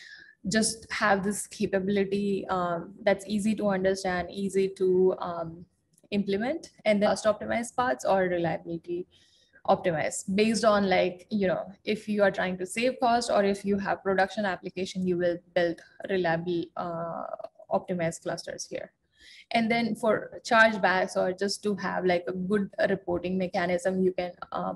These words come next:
put tags here. So it's easy for your organization to understand. Report development. I'm gonna create the cluster. Here,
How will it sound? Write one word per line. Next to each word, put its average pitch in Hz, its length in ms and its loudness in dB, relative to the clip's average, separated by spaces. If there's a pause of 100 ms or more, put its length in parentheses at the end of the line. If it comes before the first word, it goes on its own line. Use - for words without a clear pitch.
(160)
put 220 200 -2
tags 185 320 2
here. 202 260 2
So 214 140 -4
it's 190 200 -2
easy 190 300 -4
for 190 200 0
your 175 200 -2
organization 170 760 -4
to 175 60 -6
understand. 170 540 -4 (2250)
Report 185 580 0 (1900)
development. 175 1800 -2 (1300)
I'm 202 100 0
gonna 170 160 0
create 220 360 -4
the 220 60 -2
cluster. 196 680 0 (140)
Here, 233 640 4